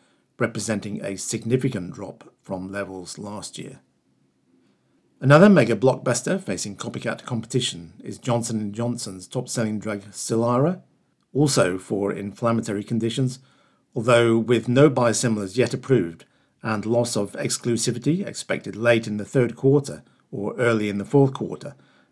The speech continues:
the real impact will not be felt until next year and beyond. The product continued to grow in the first quarter of this year.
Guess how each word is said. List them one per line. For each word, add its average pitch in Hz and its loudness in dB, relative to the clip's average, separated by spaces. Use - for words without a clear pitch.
the 110 -4
real 156 8
impact 101 -2
will 101 -12
not 123 -2
be - -4
felt 92 -10
until 101 -10
next 107 -6
year 90 -10
and 98 -12
beyond. 95 -12
The - -10
product - 2
continued 127 4
to 107 -10
grow 90 -10
in 95 -14
the 92 -16
first 113 -2
quarter 90 -16
of 95 -16
this - -8
year. 73 -14